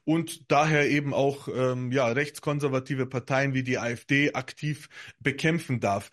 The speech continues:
Also bei rechts ist das gar kein Problem, viel früher einzustre-, einzuschreiten, vor Straftaten.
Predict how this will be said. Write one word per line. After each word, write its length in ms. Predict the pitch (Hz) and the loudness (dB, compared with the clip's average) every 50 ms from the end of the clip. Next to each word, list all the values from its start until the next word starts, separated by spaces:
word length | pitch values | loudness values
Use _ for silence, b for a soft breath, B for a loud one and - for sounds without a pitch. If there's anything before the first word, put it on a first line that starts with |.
| B B B B | B B B B
Also 200 | 147 143 139 135 | 0 2 2 2
bei 220 | 113 131 123 123 | 4 4 4 4
rechts 360 | 127 160 208 220 - - - | 4 4 2 0 -2 -6 -8
ist 200 | - 165 156 - | -8 -8 -4 -2
das 160 | 160 156 156 - | -2 -2 0 0
gar 200 | 165 175 196 190 | 0 0 2 2
kein 220 | - 165 139 131 | 0 0 0 0
Problem, 460 | - 135 131 123 117 127 127 117 110 | -2 -2 -2 0 0 0 0 0 -2
viel 400 | - - - - 208 220 220 196 | -6 -8 -4 -2 0 2 2 2
früher 420 | - - - 160 175 175 170 151 - | 0 -2 -2 -2 0 2 2 2 2
einzustre-, 640 | 139 147 151 147 - - 127 - - - 123 113 | 2 0 0 -2 -4 -6 -8 -6 -6 -6 -6 -4
einzuschreiten, 800 | - - 139 143 151 - - 123 - - 123 117 110 113 - 117 | -2 0 0 0 0 0 -2 -2 0 2 2 2 2 2 -2 -6
vor 240 | - - 165 170 160 | -4 0 2 2 2
Straftaten. 880 | 160 - - 139 139 135 143 143 - - 135 117 113 113 - - 107 | 2 -2 -2 0 0 2 0 0 -2 -2 -2 -2 -2 -2 -4 -8 -10